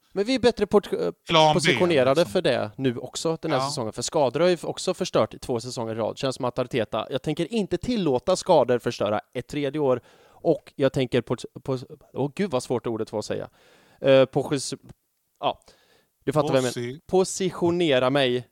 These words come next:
Speaker 1: eh,
Speaker 2: Ja.
Speaker 1: bra fram till slutspurten, liksom. De
Speaker 2: Ja.
Speaker 1: två sakerna känns som att Arsenal har, eh, tagit, liksom, lärdom av.
Speaker 2: Och så känns det ju nu, och nu, ehm,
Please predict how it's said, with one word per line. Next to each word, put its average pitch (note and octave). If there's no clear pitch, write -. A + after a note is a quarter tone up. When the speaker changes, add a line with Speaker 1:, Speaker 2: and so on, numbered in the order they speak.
Speaker 1:
eh, B2+
Speaker 2:
Ja. A#2
Speaker 1:
bra B2
fram A#2+
till A2+
slutspurten, -
liksom. -
De C3
Speaker 2:
Ja. -
Speaker 1:
två A#2+
sakerna A#2
känns A2+
som A2
att G#2+
Arsenal G#2
har, G#2
eh, F#2
tagit, A2
liksom, F#2+
lärdom B2+
av. F2
Speaker 2:
Och C#3+
så F3
känns F3
det D#3+
ju F3
nu, A2+
och B2+
nu, D3+
ehm, B2+